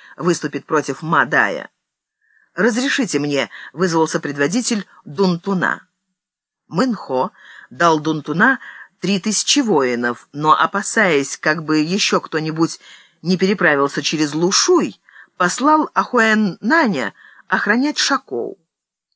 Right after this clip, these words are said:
Дойдя до горной долины, Дунтуна расположился лагерем. Воины Мадая, знавшие Дунтуна,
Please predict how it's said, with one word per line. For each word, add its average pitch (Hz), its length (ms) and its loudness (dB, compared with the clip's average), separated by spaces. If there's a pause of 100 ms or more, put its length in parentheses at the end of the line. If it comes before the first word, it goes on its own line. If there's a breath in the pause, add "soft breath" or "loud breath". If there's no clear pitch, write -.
(180)
Дойдя 127 500 0
до 143 140 2
горной 143 400 0
долины, 165 460 0
Дунтуна 143 760 0 (280 loud breath)
расположился 147 680 0
лагерем. 98 580 -4 (240 loud breath)
Воины 156 460 0
Мадая, 135 680 2 (240 loud breath)
знавшие 135 640 0
Дунтуна, 254 600 0